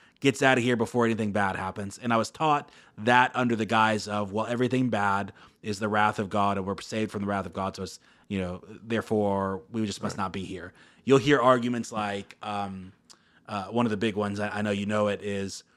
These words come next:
Speaker 1: well, uh, in Revelation, after, I think it's Revelation four, the church, the word church is no longer mentioned.
Speaker 2: Right.
Speaker 1: It's,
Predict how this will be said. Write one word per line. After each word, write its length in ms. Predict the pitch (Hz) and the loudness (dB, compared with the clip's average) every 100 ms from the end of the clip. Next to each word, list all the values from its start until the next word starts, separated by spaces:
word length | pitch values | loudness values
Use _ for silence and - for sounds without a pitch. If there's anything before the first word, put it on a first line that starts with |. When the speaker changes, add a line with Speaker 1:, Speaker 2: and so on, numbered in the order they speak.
| _ _ | _ _
Speaker 1:
well, 480 | - 104 117 113 110 - | -10 -2 0 2 0 -4
uh, 200 | 110 104 | -4 -2
in 180 | 113 113 | -2 0
Revelation, 560 | 117 107 107 104 - 101 | 2 2 0 -2 -4 -4
after, 260 | 98 - | -6 -4
I 80 | 101 | -6
think 140 | 98 98 | -6 -6
it's 80 | |
Revelation 480 | 101 95 98 90 98 | -4 -4 -6 -8 -12
four, 440 | 92 101 98 95 92 | -8 -6 -4 -4 -6
the 100 | 98 | -8
church, 640 | - - 147 113 - - | -6 2 4 4 -2 -10
the 80 | 110 | -4
word 180 | 110 101 | -4 -4
church 300 | - 107 98 | -4 -4 -4
is 120 | 90 | -4
no 120 | 101 | -2
longer 240 | 98 95 | -2 -2
mentioned. 520 | 92 95 92 95 90 - _ _ - | -4 -6 -6 -6 -8 -10 _ _ -10
Speaker 2:
Right. 120 | - | -4
Speaker 1:
It's, 500 | 101 90 - - - | -2 -2 -6 -10 -10